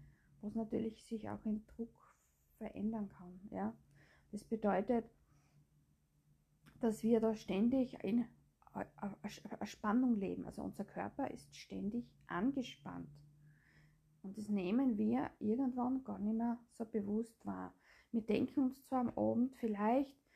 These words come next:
„Boah, heute bin ich müde, obwohl ich nicht viel getan habe.“ Obwohl ich nicht viel gemacht habe oder mein Rücken tut mir halt besonders weh oder die Schultern sind verspannt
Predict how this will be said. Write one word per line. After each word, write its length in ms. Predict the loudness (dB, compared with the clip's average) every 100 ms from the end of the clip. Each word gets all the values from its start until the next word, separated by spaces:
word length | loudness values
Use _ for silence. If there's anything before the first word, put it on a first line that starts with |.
| _ _ 0
„Boah, 200 | 2 2
heute 140 | 2
bin 180 | 4 6
ich 100 | 6
müde, 380 | 6 6 4 4
obwohl 280 | 2 0 0
ich 80 | 2
nicht 300 | 0 -2 -8
viel 180 | -6 -6
getan 440 | -6 -8 -2 0
habe.“ 240 | 2 2 2 -6 -20 -20 -20 _ _ _
Obwohl 320 | -4 2 4 6
ich 100 | 4
nicht 180 | 2
viel 180 | 2 -2
gemacht 580 | 2 4 4 2 -4 -6
habe 400 | -2 0 0 0
oder 220 | -2 0
mein 160 | 2 2
Rücken 340 | 2 2 2
tut 200 | 2 2
mir 120 | 0 -2
halt 180 | -4 -4
besonders 540 | -4 -2 -2 -2 -6
weh 180 | -4 -4
oder 160 | -6 -10
die 140 | -10
Schultern 420 | -4 -2 0 0
sind 240 | 2 0 -2
verspannt 560 | -6 -4 -2 -2 -4